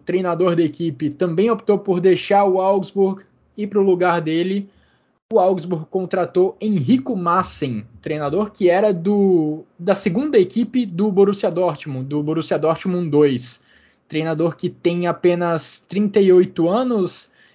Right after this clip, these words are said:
E, Ivan, acho que a, a escolha pelo Henrico Maassen demonstra uma tentativa do Augsburg de tentar ir um pouco fora da caixa, de pensar um pouco diferente. Um cara jovem que parece ter ideias de jogo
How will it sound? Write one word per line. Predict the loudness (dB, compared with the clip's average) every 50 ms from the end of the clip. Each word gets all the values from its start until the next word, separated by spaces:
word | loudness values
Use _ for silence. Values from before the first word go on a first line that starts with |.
| _ -6
E, | -4 -2
Ivan, | 0 2 2 2 2 0 -2
acho | 0 0 0 0 -2 -4
que | -6 -6 -4 -4 -2 0 0 -2 -2 -6 -8 -12 _ _ _ _ _ _ _ _ _ _ -6
a, | -4 -2 0 0 -2 -4 -2 0
a | 0
escolha | 0 0 2 2 4 4 4 4
pelo | 2 2 2 2 2
Henrico | 0 0 -2 -4 -4 -6 -4
Maassen | -2 0 0 0 0 -2 -6 -8 -6 -6 -6 -6 -8 -12 _ _ _ _
demonstra | 2 4 4 4 4 0 -4 -6 -6 -6 -6 -6 -4
uma | -4 -4 -6
tentativa | -6 -6 -8 -6 -6 -6 -4 -4 -4 -4 -4 -2
do | -2 0
Augsburg | 0 0 0 -2 -2 -6 -6 -4 -4 -4 -4
de | -4 -4 -2 -2 -2 -2 -4 -6 -10 _ _ _ _ _ _ _ _ _ _ _ _ _ _ _ _
tentar | -4 -4 -4 -2 0 0 2 2 2
ir | 2 2
um | 0 0
pouco | 0 0 0 0 0 -2
fora | 0 0 2 2 2
da | 2 2 0
caixa, | 2 4 4 4 2 0 -4 -8 -10
de | -8 -8
pensar | -4 -2 -2 -2 -2 -2 -2 0 0
um | 0 -2
pouco | 0 0 0 0 0 -2
diferente. | -6 -6 -4 -2 0 0 0 0 -2 -4 -6 -8 -10 -12 -12 -14 -16 _ _ _ _ _ -12
Um | -8 -2
cara | 0 2 2 2 2
jovem | 2 2 2 2 2 0 -2 -4 -6
que | -6 -6 -6 -4
parece | -2 0 0 0 0 -2 -4 -6
ter | -4 -2 0 0 2 0
ideias | 0 0 2 2 2 2 2 0 0 0
de | -2 -2 0
jogo | 2 2 2 2 2 2 2 2 2 0 -2